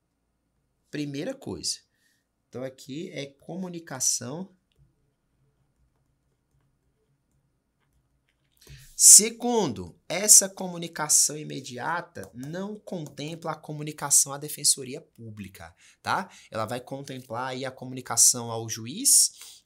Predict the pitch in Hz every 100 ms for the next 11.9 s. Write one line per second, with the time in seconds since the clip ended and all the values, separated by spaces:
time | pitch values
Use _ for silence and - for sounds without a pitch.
0 | - 170 277 240 170 117 - 120 180 240
1 | - - - 143 139 160 156 143 160 147
2 | 139 185 - 214 214 - 117 113 113 -
3 | 92 143 - _ _ _ 127 147 143 143
4 | 156 147 147 139 143 139 135 135 127 -
5 | 139 127 123 160 170 - 120 127 123 -
6 | 127 127 127 117 113 160 190 - - -
7 | - 143 - 180 196 - 170 180 165 165
8 | 214 127 87 71 80 123 220 _ _ _
9 | - 143 156 - 143 135 143 143 113 120
10 | 127 120 123 135 147 127 143 143 139 156
11 | 113 107 117 156 123 85 95 - -